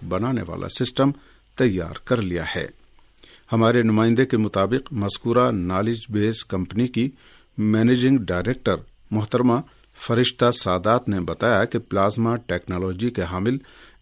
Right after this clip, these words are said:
اس ایئر purifier system میں کسی بھی کیمیاوی مادے کے اضافے کی ضرورت نہیں ہے۔ انہوں نے کہا کہ یہ system ہوا کو اپنے اندر کھینچتا ہے اور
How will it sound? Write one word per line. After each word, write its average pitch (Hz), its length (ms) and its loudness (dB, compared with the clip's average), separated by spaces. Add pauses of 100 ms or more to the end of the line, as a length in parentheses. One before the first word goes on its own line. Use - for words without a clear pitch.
اس 123 280 2 (200)
ایئر 117 260 6 (360)
purifier 113 840 2
system 120 560 0
میں 90 100 0 (640)
کسی 131 280 4
بھی 131 180 4
کیمیاوی 113 640 0
مادے 90 420 -2
کے 110 120 -2
اضافے 101 500 -2
کی 127 140 -2 (120)
ضرورت 92 460 -4
نہیں 120 320 2
ہے۔ 80 100 -6 (680)
انہوں 117 160 4
نے 135 100 6
کہا 131 240 0
کہ 139 100 0
یہ 127 180 4
system 127 380 -2 (120)
ہوا 95 200 0
کو 127 300 -2
اپنے 107 280 -4
اندر 95 260 -2
کھینچتا 113 480 -2
ہے 139 60 0
اور 131 180 0